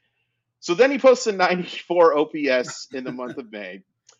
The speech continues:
And then in June, he's three fifty-nine, four sixty-two, six seventy-nine.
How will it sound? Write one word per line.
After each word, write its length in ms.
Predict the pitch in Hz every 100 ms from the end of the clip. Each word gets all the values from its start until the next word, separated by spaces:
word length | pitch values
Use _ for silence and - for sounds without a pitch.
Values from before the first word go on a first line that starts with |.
| _ _ -
And 360 | 156 156 156 147
then 220 | 180 190
in 160 | 180 135
June, 560 | - 214 160 123 135 _
he's 380 | - - 185 -
three 240 | 160 175
fifty-nine, 800 | 180 165 160 127 107 98 95 92 _ _ _ -
four 200 | 127 127
sixty-two, 880 | - 120 - 120 - 101 82 82 78 _ _ _ _
six 260 | - 110 -
seventy-nine. 520 | 110 90 92 85 73